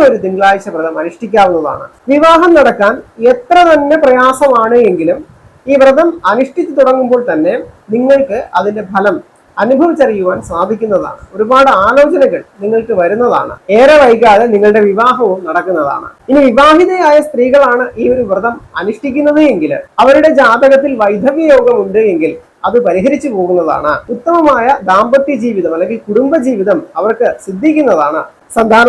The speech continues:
സൗഭാഗ്യം ഇല്ലാത്തവർക്കും ഈ ഒരു വ്രതം അനുഷ്ഠിക്കാവുന്നതാണ്. അതിലൂടെ അവർക്ക് സന്താന സൗഭാഗ്യം കൈവരുമെന്നുള്ളതാണ്. തിങ്കളാഴ്ച വ്രതം എന്നാണ് ഈ ഒരു വ്രതത്തിന്റെ പേര് എങ്കിലും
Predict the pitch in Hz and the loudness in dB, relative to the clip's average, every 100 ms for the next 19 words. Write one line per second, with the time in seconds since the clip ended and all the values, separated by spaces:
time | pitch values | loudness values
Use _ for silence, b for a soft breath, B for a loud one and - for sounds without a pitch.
0 | 240 240 214 226 247 269 226 240 254 277 | 4 2 2 2 2 0 2 0 2 0
1 | 240 240 294 - _ _ _ - 359 302 | 0 -2 -8 -10 _ _ _ 0 2 4
2 | 285 226 233 262 233 226 269 294 294 294 | 2 2 2 2 0 -4 -4 2 2 2
3 | 254 208 240 - 208 247 208 180 - 175 | 0 0 -2 -6 -8 -4 -4 -4 -4 -6
4 | 185 185 180 180 196 262 285 254 196 185 | -6 -8 -10 -6 -2 0 0 -2 -4 -4
5 | 185 170 - _ _ - 208 320 302 214 | -6 -6 -12 _ _ -2 0 2 0 0
6 | 170 165 156 196 156 - - 320 330 320 | -2 -2 -2 -2 -4 -8 0 2 4 4
7 | 320 330 277 285 285 269 262 269 - 247 | 4 2 2 2 2 2 2 2 0 0
8 | 247 220 214 226 254 254 202 220 254 220 | 2 2 -2 -2 -2 0 0 0 0 -2
9 | 175 202 | -2 -8